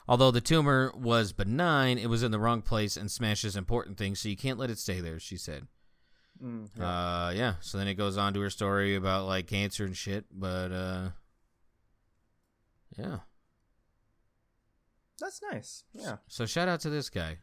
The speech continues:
Speaker 1: Uh, why don't you do yours, and then I'll let you know.
Speaker 2: So
Speaker 1: Oh,
Speaker 2: mine
Speaker 1: no, no, I found it. Oh,
Speaker 2: Okay.
Speaker 1: go ahead, go
Speaker 2: No,
Speaker 1: ahead. No, no,
Speaker 2: no.
Speaker 1: go ahead.
Speaker 2: Okay. <laughs> So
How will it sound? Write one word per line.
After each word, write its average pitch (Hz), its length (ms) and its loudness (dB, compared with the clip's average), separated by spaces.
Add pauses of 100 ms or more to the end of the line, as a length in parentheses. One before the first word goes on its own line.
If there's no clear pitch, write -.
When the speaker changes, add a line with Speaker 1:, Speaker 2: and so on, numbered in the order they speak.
Speaker 1:
Uh, 123 920 0
why 131 140 2
don't 151 180 -2
you 143 560 0
do 135 120 0
yours, 110 600 2
and 104 100 -6
then 107 120 -2
I'll 104 220 0
let 104 260 -2
you 104 60 -4
know. 98 360 0 (1040)
Speaker 2:
So - 180 -6
Speaker 1:
Oh, 185 60 10
Speaker 2:
mine 143 260 8
Speaker 1:
no, 170 140 10
no, 190 80 12
I 170 120 12
found 170 220 6
it. - 100 -4 (100)
Oh, 127 120 6
Speaker 2:
Okay. 113 100 4
Speaker 1:
go 120 80 6
ahead, 104 220 2
go 110 100 2
Speaker 2:
No, 98 60 4
Speaker 1:
ahead. 80 180 0 (200)
No, 127 140 4
no, 104 100 4
Speaker 2:
no. 147 80 -2
Speaker 1:
go 104 60 0
ahead. 92 180 -4 (160)
Speaker 2:
Okay. 135 300 -8 (300)
<laughs> 220 300 6
So 151 520 4